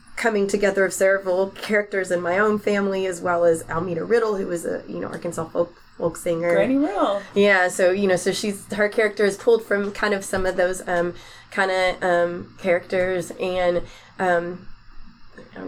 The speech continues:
Speaker 1: I'll think of someone else in a minute. But yeah, just kind of really grounding it in that space. And then also, you know, we mo-, recently moved back to a rural area, and I think there's a lot of mythology that's attached to, like,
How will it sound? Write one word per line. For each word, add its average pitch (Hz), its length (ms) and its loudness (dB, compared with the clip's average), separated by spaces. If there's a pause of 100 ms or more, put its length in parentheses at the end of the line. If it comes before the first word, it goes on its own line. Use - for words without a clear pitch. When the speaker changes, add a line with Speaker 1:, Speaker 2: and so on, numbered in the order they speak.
(160)
Speaker 1:
I'll 170 180 -8
think 175 220 -12
of 175 60 -12
someone 190 300 -8
else - 200 -10
in 175 60 0
a 180 40 0
minute. 180 200 0
But 214 140 2
yeah, 339 240 2
just 196 200 -2
kind 220 200 -2
of 202 180 -4
really 233 220 4
grounding 196 420 0
it 185 100 0
in 185 60 -4
that 180 180 -2
space. 190 360 -2
And 190 100 0
then 185 120 -2
also, 233 580 2 (320)
you 254 100 0
know, 254 80 2
we 254 120 -4
mo-, 240 160 2
recently 220 360 0
moved 208 180 0
back 185 220 -2
to 196 140 -4
a 185 40 -2
rural 185 260 -4
area, 180 560 -2
and 175 640 -6
I 208 80 -2
think 254 260 -2
there's 233 180 2
a 196 80 4
lot 196 220 2
of 208 60 2
mythology 190 580 -2
that's 170 260 -2
attached - 500 -8
to, 165 400 -4 (400)
like, 175 240 -2